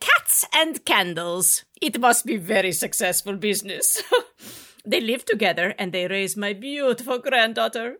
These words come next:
Oh, very nice how Nick steps in to help raise her. They call the father the sperm donor.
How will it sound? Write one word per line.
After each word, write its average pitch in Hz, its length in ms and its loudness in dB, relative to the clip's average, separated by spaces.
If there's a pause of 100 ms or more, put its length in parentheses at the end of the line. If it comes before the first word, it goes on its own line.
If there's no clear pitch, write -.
(120)
Oh, 349 220 4 (1080)
very 254 420 2
nice 233 380 4
how 180 240 2
Nick 196 400 0
steps - 460 0
in 226 260 2 (160)
to 311 140 -2
help 185 200 2
raise 156 280 -4
her. - 260 -12 (920)
They 185 140 -4
call 226 260 -4
the - 120 -6
father 202 440 2
the 165 220 -8
sperm 180 680 -2
donor. 165 480 -4